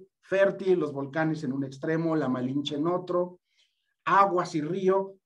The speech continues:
y una tierra muy propicia para la agricultura, era muy sencillo, muy fácil de entender que alguna gran ciudad se pudiera establecer en este lugar. Es por ello que las grandes civilizaciones, las grandes ciudades, estados,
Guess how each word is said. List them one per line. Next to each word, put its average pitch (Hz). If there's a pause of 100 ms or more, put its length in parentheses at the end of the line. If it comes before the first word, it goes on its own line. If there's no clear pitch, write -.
(340)
y 160
una 196
tierra 190
muy 185
propicia 165
para 131
la 143
agricultura, 190 (280)
era 190
muy 196
sencillo, 185
muy 170
fácil 175
de 170
entender 165
que 147
alguna 147
gran 147
ciudad 143 (360)
se -
pudiera 127
establecer 110
en 107
este 95
lugar. 78 (520)
Es 143
por 180
ello 175 (340)
que 165
las 139
grandes 151
civilizaciones, 151
las 127
grandes 135
ciudades, 131
estados, 170